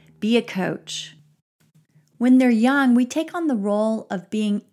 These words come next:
a cop. Basically, we're trying to keep them alive, keep them from sticking their fingers in the electrical sockets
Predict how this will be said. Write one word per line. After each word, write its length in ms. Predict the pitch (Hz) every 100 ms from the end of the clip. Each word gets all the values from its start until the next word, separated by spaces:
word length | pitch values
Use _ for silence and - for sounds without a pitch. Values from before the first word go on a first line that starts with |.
| -
a 80 | 175
cop. 540 | - 180 151 - - - _ _
Basically, 420 | 247 269 330 330
we're 120 | 254 233
trying 260 | 240 226
to 60 | 208
keep 260 | - 247
them 140 | 247 226
alive, 480 | 196 170 160 156 -
keep 220 | 277 269
them 160 | 285
from 220 | 254 208 190
sticking 500 | - - 262 254 233
their 120 | 170
fingers 460 | - 220 220 214
in 120 | 202 165
the 80 |
electrical 480 | 160 190 220 240 208
sockets 680 | 196 185 170 - - - -